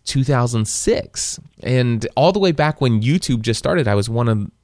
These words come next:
you know, I was, I'm, I'm an early adopter of technology, so I like this stuff. And I was playing around with creating content in a lot of different ways. I used to create video content on a camera that, that recorded the, to actual film.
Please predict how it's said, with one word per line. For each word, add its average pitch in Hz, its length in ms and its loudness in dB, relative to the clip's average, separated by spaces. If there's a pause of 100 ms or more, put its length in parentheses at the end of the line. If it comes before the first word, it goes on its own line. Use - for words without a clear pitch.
(100)
you 90 120 -8
know, 95 100 -2
I 98 160 0
was, 120 300 -2
I'm, 123 220 -2
I'm 143 180 4
an 123 100 4
early 107 300 2
adopter 90 440 -2
of - 100 -4
technology, 80 540 -4
so - 180 -6
I 117 60 0
like 95 240 -2
this - 140 -6
stuff. 90 260 -4 (400)
And 139 100 0
I 180 60 2
was 185 100 2
playing 151 360 0
around 127 340 2
with 117 160 2 (220)
creating 123 320 2
content 117 480 0
in 107 60 -2
a 104 60 2
lot 104 220 2
of 113 140 0
different 110 280 -2
ways. 110 320 0
I - 60 -2
used 101 220 -2
to 104 100 -2 (160)
create 117 340 2
video 110 400 2
content 110 540 -4
on 95 380 0 (400)
a 95 160 2
camera 131 520 2
that, 120 220 0 (160)
that 104 260 0
recorded 123 540 2
the, 101 320 0
to - 180 -2
actual 98 380 -2
film. 151 580 2